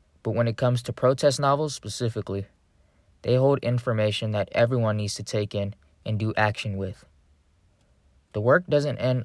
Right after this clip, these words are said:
on the last page of the book or the final scene of the film, or even on social media.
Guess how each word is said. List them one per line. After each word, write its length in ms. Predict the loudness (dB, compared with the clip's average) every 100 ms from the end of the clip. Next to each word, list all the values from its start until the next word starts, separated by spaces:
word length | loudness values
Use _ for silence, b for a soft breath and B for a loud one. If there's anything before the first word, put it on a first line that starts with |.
| -2
on 100 | -2
the 80 | 2
last 340 | 4 2 0
page 360 | -4 -4 -4 -6
of 100 | -6
the 80 | -4
book 380 | -4 -4 -8 _ _ _ _ _ _ _ -6
or 100 | -2
the 80 | 0
final 340 | 2 2 2
scene 240 | -2 -2 -2
of 60 |
the 80 | -4
film, 340 | -2 -4 -4 -10 _ _ _ _ _ _ _ _ _ -6
or 120 | -4 0
even 220 | 0 2
on 160 | 4
social 360 | 2 0 0 -2
media. 400 | 0 0 -2